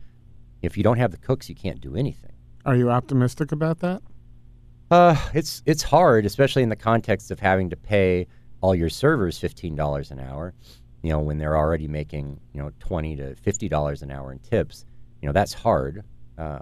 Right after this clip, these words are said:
Speaker 1: so that's why I think when Kevin was talking about tip credit, I think I'm very envious of the forty-three states, uh, in the country that, uh, are able to pay their servers between, or are able to count their tips towards their wages down to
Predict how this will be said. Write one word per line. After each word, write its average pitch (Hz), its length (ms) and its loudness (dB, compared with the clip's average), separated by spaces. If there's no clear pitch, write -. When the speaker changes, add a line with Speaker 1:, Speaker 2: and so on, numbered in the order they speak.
Speaker 1:
so 73 360 -2
that's 98 240 2
why 80 380 -2
I 78 60 -12
think 76 180 -12
when 76 220 -12
Kevin 90 160 2
was 78 120 -2
talking 78 240 -2
about 73 220 -8
tip - 180 -2
credit, 76 320 -2
I 73 100 -6
think 78 320 -10
I'm 78 100 -2
very 85 240 2
envious 82 520 -4
of 73 120 -16
the 73 80 -12
forty-three 76 560 -8
states, - 640 -6
uh, 71 320 -2
in 76 140 -12
the 76 60 -10
country 76 360 -6
that, 69 240 -8
uh, 69 180 -10
are 76 280 -8
able 101 320 2
to 76 60 -6
pay 76 260 -4
their 73 160 -6
servers 71 540 -8
between, 69 600 -10
or 98 160 6
are 113 40 4
able 120 240 2
to - 60 0
count 107 380 -2
their 92 140 -2
tips - 400 -6
towards 104 400 -2
their 80 160 -6
wages 90 560 -4
down 80 240 -2
to 71 160 -10